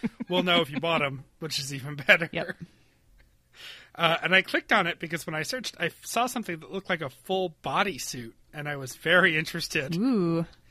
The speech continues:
Speaker 1: Like Ex Officio lawn johns. Uh,
Speaker 2: Now that
Speaker 1: but
Speaker 2: would
Speaker 1: we
Speaker 2: save
Speaker 1: need
Speaker 2: some space.
Speaker 1: Yeah, 'cause you just wear it
Speaker 2: Every day. That's all you
Speaker 1: every
Speaker 2: wear.
Speaker 1: day, a-, as everything.
Speaker 2: Yeah.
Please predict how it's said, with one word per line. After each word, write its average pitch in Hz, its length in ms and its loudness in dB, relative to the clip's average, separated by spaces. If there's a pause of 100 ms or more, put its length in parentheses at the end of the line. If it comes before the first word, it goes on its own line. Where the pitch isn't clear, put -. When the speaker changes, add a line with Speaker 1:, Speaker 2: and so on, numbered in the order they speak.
(280)
Speaker 1:
Like 156 340 0 (280)
Ex - 220 -6
Officio 165 600 -4
lawn 143 360 -6
johns. 135 580 -14 (180)
Uh, 131 280 -10 (480)
Speaker 2:
Now 185 140 2
that 190 220 8
Speaker 1:
but - 60 4
Speaker 2:
would 196 100 0
Speaker 1:
we 170 80 0
Speaker 2:
save 180 160 4
Speaker 1:
need 165 60 -4
Speaker 2:
some 160 160 -2
space. - 580 2 (680)
Speaker 1:
Yeah, 196 200 6
'cause 131 240 -14
you 160 60 -20
just - 300 -14
wear 156 240 0
it - 80 -14 (760)
Speaker 2:
Every 165 240 -2
day. 202 300 -4 (320)
That's - 100 -10
all 165 80 0
you 160 60 0
Speaker 1:
every 170 80 -2
Speaker 2:
wear. 214 160 2
Speaker 1:
day, - 60 -10 (400)
a-, - 40 -8
as 165 180 0
everything. 175 440 -8
Speaker 2:
Yeah. 208 140 -10